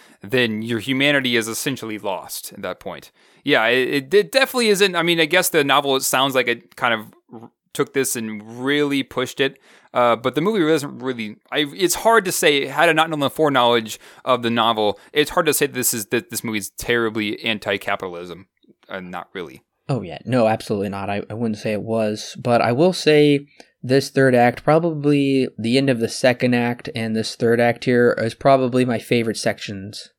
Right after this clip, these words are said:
Speaker 2: of the movie because so much happens and it's,
Speaker 1: Mm-hmm.
Speaker 2: uh, it's so thick, but it's also so interesting. Um, and this is where I think Bogart's performance,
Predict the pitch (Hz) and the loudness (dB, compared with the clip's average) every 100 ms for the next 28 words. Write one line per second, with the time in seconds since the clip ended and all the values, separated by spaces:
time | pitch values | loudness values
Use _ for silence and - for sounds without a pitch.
0 | _ 113 107 110 110 107 110 117 107 _ | _ -8 -4 -4 -4 -4 -2 -2 -2 _
1 | - - - 117 123 113 - 107 107 101 | -18 -6 0 4 4 2 0 -2 -2 -8
2 | 101 - 107 104 101 - 107 98 107 - | -10 -10 -10 -8 -8 -2 -2 -2 -8 -16
3 | - - - 123 - 143 - 139 - 113 | -20 -6 0 2 4 2 4 0 2 0
4 | 107 127 120 113 107 104 - 123 120 120 | 2 0 0 0 -2 -4 -2 2 4 2
5 | 117 110 113 104 107 - 107 104 - - | 0 -2 -4 -4 -6 -8 -10 -10 -18 -20
6 | - - - _ - 110 104 104 107 - | -20 -20 -20 _ -4 -2 0 -2 -6 -10
7 | _ - 123 147 190 185 131 139 123 117 | _ 0 4 4 4 2 4 6 6 4
8 | - 135 127 123 123 - - _ _ _ | -2 0 2 2 0 -6 -20 _ _ _
9 | _ - 120 120 123 117 - 113 - 120 | _ 0 4 6 4 2 0 -4 -2 2
10 | 120 117 117 113 110 | 2 2 0 0 -4